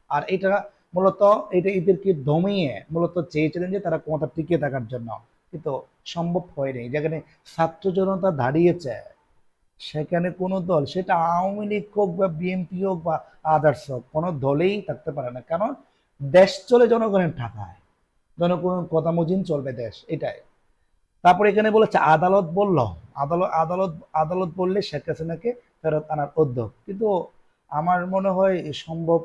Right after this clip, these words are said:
না। তারপরে পরবর্তী দেখবো আমরা পা-, পাঁচ নম্বর পৃষ্ঠায়। পাঁচ নম্বর পৃষ্ঠায় লিখে আছে, একজনকে সরিয়ে অন্যজনকে বসালে কি পরিবর্তন হবে?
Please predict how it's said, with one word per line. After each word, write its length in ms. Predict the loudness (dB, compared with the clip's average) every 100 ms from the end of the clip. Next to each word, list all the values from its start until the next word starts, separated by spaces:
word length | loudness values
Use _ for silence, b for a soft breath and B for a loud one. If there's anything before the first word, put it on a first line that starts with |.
| -2
না। 340 | -8 -6 -6 -8 -16 _ _ _ _ _ _ _ _ _ _ _ 2
তারপরে 520 | 4 6 6 6 2
পরবর্তী 400 | 2 4 2 -2
দেখবো 320 | 2 2 4 2
আমরা 380 | 2 2 -2 -4 _ -20 -8
পা-, 180 | -4 -2
পাঁচ 140 | -2 -4 -4
নম্বর 180 | -6
পৃষ্ঠায়। 400 | -6 -8 -4 -6 -6 b b -4
পাঁচ 200 | -2 0
নম্বর 100 | 0
পৃষ্ঠায় 260 | 0 0
লিখে 200 | -2 2
আছে, 200 | 2 2 -2
একজনকে 680 | 0 0 0 -2 -2 -2 -6
সরিয়ে 560 | -6 -4 -4 -2 -4 -6 _ _ -4
অন্যজনকে 600 | -2 0 0 -2 -2 -4
বসালে 520 | -2 -4 -4 -4 -4
কি 120 | -6
পরিবর্তন 720 | -4 -2 0 0 -4 -2 -4 -4 -18 _ -4
হবে? 320 | -2 0 -4